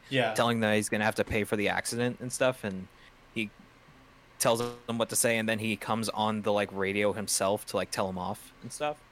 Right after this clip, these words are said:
Speaker 1: Yeah.
Speaker 2: Yeah, there's a lot of, like, I really like how the characters are written here, because they're all, like, they're not necessarily good people, but they're, like, they're principled. They have, they know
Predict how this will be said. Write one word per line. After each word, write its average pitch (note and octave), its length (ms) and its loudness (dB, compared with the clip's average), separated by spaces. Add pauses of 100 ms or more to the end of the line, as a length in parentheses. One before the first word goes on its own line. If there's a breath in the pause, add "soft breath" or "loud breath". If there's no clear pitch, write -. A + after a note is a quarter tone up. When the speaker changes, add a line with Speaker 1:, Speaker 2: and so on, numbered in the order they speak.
(120)
Speaker 1:
Yeah. B2 380 2 (840)
Speaker 2:
Yeah, B2 400 2
there's C3+ 180 2
a C#3+ 40 4
lot C#3+ 200 6
of, C#3+ 140 4
like, A2 280 2 (320 loud breath)
I B2 60 2
really E3+ 360 2
like B2+ 220 2
how A#2 160 2
the G#2 100 -2
characters G2 400 -4
are F#2 40 -10
written G2+ 220 -6
here, F#2 200 -8
because G#2 280 -2
they're A2+ 180 2
all, C#3 280 4
like, G#2 360 -2 (1700)
they're C#3+ 100 2
not F#3 260 4
necessarily E3+ 480 2
good B2+ 320 0
people, F3 520 -2 (220)
but C#3+ 180 0
they're, D#3 180 6
like, C3 360 0 (240)
they're C#3 160 4
principled. - 600 -2 (140)
They C3 160 4
have, C#3 360 0 (680)
they D#3+ 160 4
know D#3+ 500 4